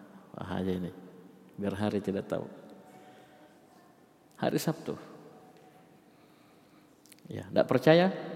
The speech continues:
Coba kalau bulan Ramadan, coba. Kalau bulan Ramadan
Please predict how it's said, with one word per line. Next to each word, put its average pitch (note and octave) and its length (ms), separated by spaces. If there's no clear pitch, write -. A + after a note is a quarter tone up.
Coba C3 240
kalau B2 160
bulan A#2+ 240
Ramadan, A2 480
coba. F#2 240
Kalau G2+ 160
bulan A#2 240
Ramadan A#2+ 560